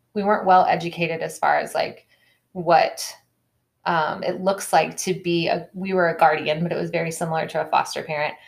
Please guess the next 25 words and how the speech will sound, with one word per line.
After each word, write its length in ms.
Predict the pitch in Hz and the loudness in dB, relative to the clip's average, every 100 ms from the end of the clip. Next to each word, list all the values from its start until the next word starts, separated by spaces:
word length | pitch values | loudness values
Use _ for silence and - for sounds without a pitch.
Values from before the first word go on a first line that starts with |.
| - _ - | -20 _ -4
um, 240 | 165 156 - | 0 0 -2
as 160 | - | 0
far 200 | 165 156 | 4 4
as, 180 | 156 156 | 4 2
like, 200 | 143 - | -2 -2
the 60 | 151 | -8
different 360 | 156 190 - | -6 -8 -2
therapies 480 | 277 277 220 185 170 | 2 2 2 -2 -6
he 140 | 170 156 | -8 -6
was 200 | 156 156 | -6 -4
in 60 | 165 160 156 | -2 -2 -2
and 140 | 156 | -4
the 60 | 160 | -4
different 340 | 185 165 180 | -4 -4 0
visits 360 | 233 226 - - | 0 0 -4 -2
that 140 | 160 | -4
he 100 | 160 | 0
had 320 | 160 156 - | 0 0 0
and, 200 | - 170 - _ _ _ _ - | -2 -6 -12 _ _ _ _ 2
um, 440 | 185 175 175 170 - _ _ _ - | 2 2 -2 -8 -16 _ _ _ -8
how 260 | - 214 226 | 4 6 6
overwhelming 580 | 214 196 175 170 160 | 6 6 6 6 2
all 260 | 156 160 160 | 4 4 4
of 200 | 156 151 | -2 0
that 400 | 165 143 - | 4 4 2